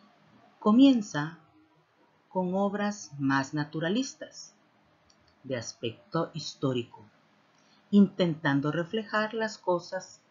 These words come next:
tal como son. Se busca la recuperación de la realidad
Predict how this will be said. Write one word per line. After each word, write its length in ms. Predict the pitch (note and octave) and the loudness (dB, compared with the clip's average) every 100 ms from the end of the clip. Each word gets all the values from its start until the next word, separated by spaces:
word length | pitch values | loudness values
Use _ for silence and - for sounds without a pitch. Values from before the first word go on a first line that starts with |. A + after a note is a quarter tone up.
| _ | _
tal 320 | D#3+ D#3 D#3 | -2 -2 -4
como 260 | - C#3 C3 | -6 -6 -6
son. 240 | - A2 A2 - _ _ _ _ _ _ _ _ _ _ _ _ _ _ _ _ _ | -10 -16 -16 -20 _ _ _ _ _ _ _ _ _ _ _ _ _ _ _ _ _
Se 260 | - - D#3 | -6 0 2
busca 720 | D#3 C4+ - - C#3 D3 - _ | 4 2 0 -4 -2 -4 -10 _
la 200 | F3+ F#3 | -2 0
recuperación 1000 | G#3 A#3 G#3+ A3+ A3 G3+ - E3+ F3+ F#3 | 0 -2 -2 -2 -2 -2 -4 -4 -2 -2
de 100 | D3 | -2
la 140 | B2+ C3 | -4 -2
realidad 680 | D3+ D#3 D#3+ D3 D3 - | -2 0 -2 -4 -4 -8